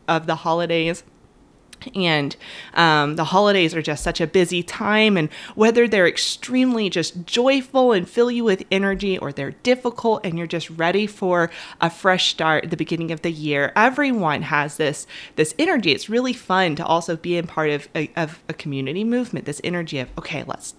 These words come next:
let's get into this next chapter. Let's turn this page. Let's get this fresh start." And we don't want to give up on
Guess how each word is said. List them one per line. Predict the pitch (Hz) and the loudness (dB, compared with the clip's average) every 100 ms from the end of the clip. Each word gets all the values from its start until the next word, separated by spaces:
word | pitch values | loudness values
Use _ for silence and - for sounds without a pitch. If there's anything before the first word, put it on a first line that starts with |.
| _ - | _ -4
let's | 170 - - | -2 -4 -4
get | - 247 | 0 0
into | - | -2
this | 185 175 | -8 -8
next | - - - | -8 -8 -8
chapter. | - 170 - | -2 -2 -2
Let's | 160 - | -8 -8
turn | - 226 226 | -4 0 2
this | 208 - | 0 -4
page. | - 160 147 131 - - - | -4 -2 0 -2 -8 -18 -6
Let's | 170 165 | -4 -2
get | 175 160 | -2 0
this | 151 | -4
fresh | - 143 156 | 0 0 0
start." | - - - - - - - | -2 -4 -6 -8 -16 -8 2
And | 214 | 4
we | 247 | 6
don't | 214 233 254 196 | 6 6 6 4
want | 185 190 - | 6 6 4
to | - 170 | 0 0
give | 160 170 - 160 | 0 0 0 2
up | 156 143 - - - - | 4 4 0 -16 -6 2
on | 165 156 151 | 4 4 2